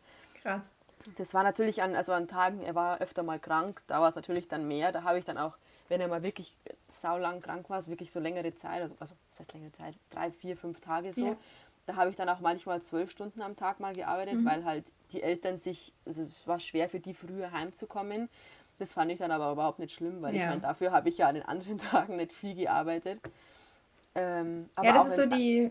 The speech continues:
Speaker 1: Flexibilität, die man als Au-pair irgendwie ein bisschen haben
Speaker 2: Ja.
Speaker 1: kann. Das, was die Gasteltern auch wollen von einem,
Speaker 2: Ja.
Speaker 1: dass es halt, dass mal da ist.
Speaker 2: War auch ganz oft so, dass ich in der Früh aufgewacht bin und dachte mir, oh, in meiner freien Zeit heute mache ich mal das und das.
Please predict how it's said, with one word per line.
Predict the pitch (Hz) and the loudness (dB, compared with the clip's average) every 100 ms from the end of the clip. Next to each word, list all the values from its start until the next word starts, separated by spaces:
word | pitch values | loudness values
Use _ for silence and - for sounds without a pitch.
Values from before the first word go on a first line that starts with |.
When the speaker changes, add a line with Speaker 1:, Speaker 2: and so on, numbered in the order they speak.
| - | 4
Speaker 1:
Flexibilität, | 233 240 240 226 240 285 240 240 | 2 4 4 4 4 6 6 6
die | |
man | 220 202 | 6 6
als | 196 226 | 6 4
Au-pair | 254 180 | 6 6
irgendwie | 202 220 | 6 4
ein | 208 | 2
bisschen | 247 240 | 6 6
haben | 240 | 10
Speaker 2:
Ja. | 185 170 | 10 10
Speaker 1:
kann. | 175 | 10
Das, | 277 | 8
was | 247 - | 6 4
die | 233 | 6
Gasteltern | 233 240 - 233 | 6 6 2 4
auch | 220 214 | 4 4
wollen | 202 202 202 175 95 | 8 10 8 2 0
von | 208 - | 0 4
einem, | 180 185 | 4 6
Speaker 2:
Ja. | 180 | 6
Speaker 1:
dass | 170 | 6
es | 247 | 4
halt, | 190 | 4
dass | 226 | 6
mal | 220 | 4
da | 196 175 175 | 6 4 4
ist. | 180 180 - - - - _ - | 2 0 -8 -20 -20 -20 _ -10
Speaker 2:
War | 220 214 | 2 2
auch | 220 | 4
ganz | 202 - | -2 0
oft | 226 - | -2 -2
so, | 202 | -6
dass | 190 | -4
ich | 190 | -4
in | 185 | -6
der | |
Früh | 175 233 214 | -6 -6 0
aufgewacht | 226 - 233 - | 0 0 -10 -8
bin | 226 | -6
und | 208 | -2
dachte | 190 196 190 | -2 -2 -10
mir, | 196 185 | -10 0
oh, | - | 2
in | 202 | 2
meiner | 185 170 | 0 -4
freien | 175 175 202 - | -4 -4 -4 -8
Zeit | 220 196 | -14 -6
heute | 190 185 180 | -6 -4 -8
mache | 202 | -8
ich | 208 | -10
mal | 185 170 | -10 -4
das | 214 - | -4 -4
und | 175 | -4
das. | 170 208 | -4 -4